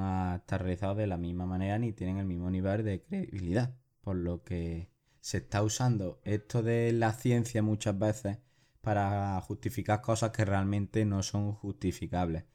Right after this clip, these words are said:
En el episodio de hoy vamos a ver cuál de estos artículos son los más, qué, qué, qué tipo de artículos científicos son los que más validez tienen,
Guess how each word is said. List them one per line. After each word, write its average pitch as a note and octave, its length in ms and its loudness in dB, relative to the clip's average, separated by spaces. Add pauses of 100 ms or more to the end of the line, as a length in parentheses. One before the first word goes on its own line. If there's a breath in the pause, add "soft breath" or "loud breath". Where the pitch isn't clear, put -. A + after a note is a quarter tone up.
(240 soft breath)
En C3+ 100 6
el C3+ 80 8
episodio B2 420 6
de A#2+ 100 8
hoy A#2 200 6
vamos G#2 280 6
a G2+ 40 4
ver G2+ 340 0
cuál G2+ 440 2
de G2+ 140 2
estos G2+ 220 0
artículos G2 680 -2
son G#2+ 320 -2 (120)
los F2 220 -2
más, F#2 600 0
qué, G#2 180 -6
qué, - 160 -8
qué A2 140 0
tipo A#2+ 400 4
de F2+ 160 4
artículos F2 640 -2
científicos G#2 560 -4
son G2+ 160 -2
los F#2+ 100 -4
que G2 140 -4
más F2 180 -4
validez F#2 460 -2
tienen, B2+ 400 4